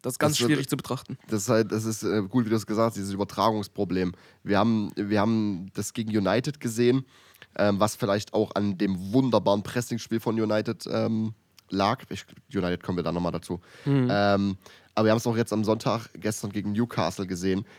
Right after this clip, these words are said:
Speaker 2: Teilweise wird dann versucht, das komplette Mittelfeld, also nicht versucht, das komplette Mittel-, Mittelfeld wird überspielt.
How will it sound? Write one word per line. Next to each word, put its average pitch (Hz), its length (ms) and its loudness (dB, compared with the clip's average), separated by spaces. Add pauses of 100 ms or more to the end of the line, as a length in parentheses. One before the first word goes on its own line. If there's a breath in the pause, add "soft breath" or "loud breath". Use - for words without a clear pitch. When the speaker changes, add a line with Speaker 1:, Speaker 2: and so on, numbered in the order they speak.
(200 loud breath)
Speaker 2:
Teilweise 107 580 2
wird 107 160 0
dann 101 220 2 (880)
versucht, 117 560 -2
das - 200 -8
komplette 107 300 -2
Mittelfeld, 110 520 -2 (360)
also 90 140 -6
nicht 92 180 -6
versucht, 113 420 -2
das - 160 -10
komplette 104 320 -6
Mittel-, 110 240 0
Mittelfeld 110 440 0
wird - 160 -4 (140)
überspielt. 120 680 -2